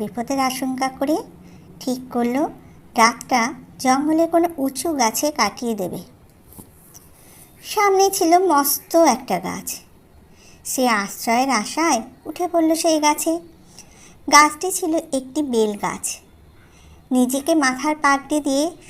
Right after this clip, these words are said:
শক্ত করে বেঁধে ফেলল, যাতে পড়ে না যায়। রাত গভীর হলো।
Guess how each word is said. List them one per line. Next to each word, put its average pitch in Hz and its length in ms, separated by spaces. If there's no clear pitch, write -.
শক্ত - 380
করে 349 240
বেঁধে 254 260
ফেলল, 254 220
যাতে 226 200
পড়ে 226 300
না 190 80
যায়। 170 160
রাত 349 220
গভীর 320 500
হলো। 311 200